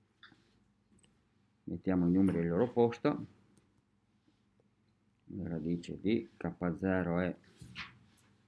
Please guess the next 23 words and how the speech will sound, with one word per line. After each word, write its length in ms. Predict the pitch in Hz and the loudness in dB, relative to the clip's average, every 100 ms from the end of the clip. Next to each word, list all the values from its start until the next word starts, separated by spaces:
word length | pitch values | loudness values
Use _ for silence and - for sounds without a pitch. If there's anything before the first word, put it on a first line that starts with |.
| _ _ _ _ - | _ _ _ _ -8
otto 380 | 90 87 - 85 | -4 -4 -4 -2
e 60 | |
novantanove 1040 | 85 85 87 92 87 90 87 90 87 82 82 | 0 0 0 -2 -2 0 2 2 0 -2 -6
per 380 | - 92 90 - | -4 -2 -2 -8
dieci 460 | 87 85 87 87 87 | -10 -2 -2 -2 -4
alla 140 | 85 | -2
nove 460 | 85 87 87 85 80 | 0 0 -2 -4 -2
newton 580 | 87 95 95 95 82 80 | 2 2 2 0 -6 -6
metro 320 | 82 - 90 | -8 -10 -10
quadro 460 | 87 87 87 87 85 | -4 0 0 -2 -6
su 140 | - - | -12 -10
coulomb 320 | 87 87 85 | -2 0 0
alla 120 | 85 | -2
seconda, 640 | - - 92 90 98 113 - - _ _ _ _ _ | -6 -6 -2 0 0 -2 -6 -20 _ _ _ _ _
il 160 | 87 | -10
campo 520 | 85 92 95 95 95 90 | -4 0 2 2 0 2
era 280 | 95 90 87 | 2 2 0
tredici 440 | - 98 92 95 90 | 0 2 2 0 0
e 20 | |
otto 260 | 92 - | 0 0
newton 400 | 87 95 92 87 | 0 0 0 -2
su 160 | 87 - | -4 -4
coulomb, 580 | 139 113 98 104 139 | 0 2 2 0 0